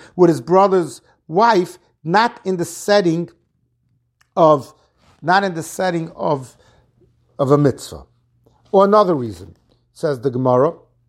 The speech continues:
that we may, what may happen was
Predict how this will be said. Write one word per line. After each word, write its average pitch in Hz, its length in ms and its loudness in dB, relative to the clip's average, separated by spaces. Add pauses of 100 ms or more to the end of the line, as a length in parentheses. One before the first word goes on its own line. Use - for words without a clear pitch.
(640)
that 139 420 0 (2000)
we 160 180 4
may, 185 260 2
what 180 600 -6
may 160 160 -2
happen 180 420 -4
was 135 440 -2